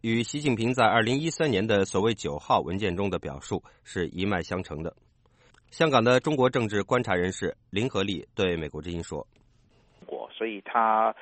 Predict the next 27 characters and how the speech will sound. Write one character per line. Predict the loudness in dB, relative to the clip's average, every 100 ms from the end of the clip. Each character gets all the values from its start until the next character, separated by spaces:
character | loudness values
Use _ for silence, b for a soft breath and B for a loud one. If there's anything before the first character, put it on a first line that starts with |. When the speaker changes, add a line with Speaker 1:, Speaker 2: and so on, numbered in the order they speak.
| B B B B
Speaker 2:
为 | 10
什 | 10
么 | 4 0
他 | 0 0
在， | 4 2 2 -4 -10 -6
呃， | -4 -2 -2 -4 -6 -10 _
这 | -6
个 | 0
二 | 0
零 | 0 -2
一 | 2
三 | 4 4
年， | 2 -8 -10 -18
呃， | -14 -8 -4 -4 -6 B B B B _
这 | -8
个 | -2 0 0 -2 -6 -10
传 | -2 -2 2
达 | 0 0
这 | -4
个 | -8
九 | -8 -6 -4
号 | -4
文 | -4 -8 -8
件， | -6 -6 -8
就 | -12
是 | -8
说， | 0 2 2 0